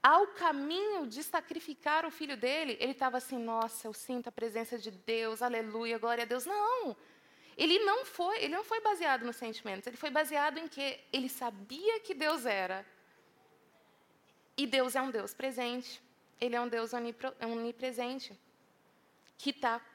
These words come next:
conosco, e a Bíblia fa-, e Jesus fala, "Eis que estou convosco todos os dias, até a consumação dos séculos." Vê, note que ele não fala, "Estarei", ele fala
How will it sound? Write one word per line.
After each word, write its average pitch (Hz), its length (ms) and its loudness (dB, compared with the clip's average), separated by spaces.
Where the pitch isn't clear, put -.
conosco, 302 720 4
e 247 140 0
a 240 40 2
Bíblia 240 240 -2
fa-, 262 180 -4
e 247 120 -2
Jesus 240 340 -2
fala, 240 240 4
"Eis 294 320 0
que - 140 -8
estou 294 580 0
convosco 240 720 -4
todos 277 540 -4
os 277 140 -8
dias, 202 520 -8
até 240 260 6
a 320 60 2
consumação 285 680 -2
dos 254 120 -8
séculos." 196 520 -6
Vê, 320 300 2
note 294 560 4
que 294 100 -2
ele 339 140 4
não 440 80 4
fala, 330 420 4
"Estarei", 226 920 4
ele 277 180 0
fala 262 640 0